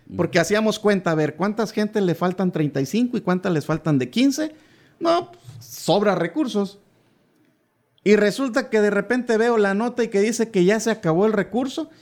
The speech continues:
Speaker 2: y que tuvieron un avance de alrededor de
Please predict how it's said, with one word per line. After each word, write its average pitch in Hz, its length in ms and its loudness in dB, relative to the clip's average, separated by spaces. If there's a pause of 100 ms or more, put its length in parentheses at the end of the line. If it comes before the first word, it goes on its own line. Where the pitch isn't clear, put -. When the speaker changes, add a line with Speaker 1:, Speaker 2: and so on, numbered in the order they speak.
(180)
Speaker 2:
y 202 120 2
que 190 160 0
tuvieron 208 420 2
un 226 160 2
avance 233 460 0
de 202 80 2
alrededor 170 500 2
de 208 220 0